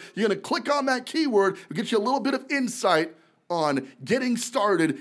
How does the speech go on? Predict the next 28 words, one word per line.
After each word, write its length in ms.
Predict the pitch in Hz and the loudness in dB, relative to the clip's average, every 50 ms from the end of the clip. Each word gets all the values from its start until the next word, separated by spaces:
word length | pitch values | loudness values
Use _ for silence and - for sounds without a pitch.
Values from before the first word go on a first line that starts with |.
| - - | -4 0
in 180 | 160 165 170 160 | 0 0 0 0
the, 140 | 160 160 160 | -2 -2 -2
one 180 | 156 180 190 | 0 0 0
of 60 | 185 | 0
the 60 | 165 - | 0 -2
suggestions 440 | 170 127 117 175 175 175 - - | -2 0 2 2 2 2 0 -2
I'm 60 | 165 160 | -2 -2
gonna 140 | 151 143 | 0 0
give 180 | - 147 160 156 | 0 0 0 0
you 100 | 143 147 | 0 -4
today 540 | 147 - 139 127 143 139 131 127 127 123 - - - - - | -8 -6 0 2 4 4 4 4 2 0 -4 -8 -10 -4 -2
on 100 | 131 131 | 0 0
becoming, 680 | 127 127 123 - - 196 202 170 135 131 123 117 113 107 - - _ _ _ _ _ _ _ _ _ _ _ _ _ _ _ _ _ _ _ _ _ _ _ _ _ _ _ _ _ _ _ _ _ _ _ - 147 | 0 0 -2 -2 -2 -2 0 0 0 0 0 0 -2 -4 -8 -16 _ _ _ _ _ _ _ _ _ _ _ _ _ _ _ _ _ _ _ _ _ _ _ _ _ _ _ _ _ _ _ _ _ _ _ -18 -6
getting 340 | 120 - 190 180 180 160 160 | 0 2 2 4 2 2 2
access, 460 | 147 151 151 147 - - 131 123 - | 0 0 0 0 -2 -2 -2 -2 -2
excuse 300 | 220 - - 147 131 113 | -6 -6 -2 0 0 2
me, 80 | 123 120 | 0 0
to 100 | 123 131 | 0 -2
the 80 | 127 | -2
capital 460 | 131 - 143 139 131 - 135 135 131 | -2 -2 -2 -2 -2 -2 0 0 0
you 200 | 131 131 123 123 | 0 0 0 0
need 440 | 123 127 127 123 120 123 123 117 101 - _ _ _ _ _ _ _ _ - | 2 2 2 2 2 0 -2 -4 -8 -12 _ _ _ _ _ _ _ _ 0
to 80 | 147 | 2
become 280 | 139 135 135 - 135 127 | 2 2 4 2 2 2
a 40 | 120 | 2
real 180 | 120 120 117 | 2 2 0
estate 220 | 107 - - 107 101 | 0 -2 -4 -4 -4
investor, 420 | 98 85 85 - - - - - | -4 -6 -8 -10 -12 -18 -20 -20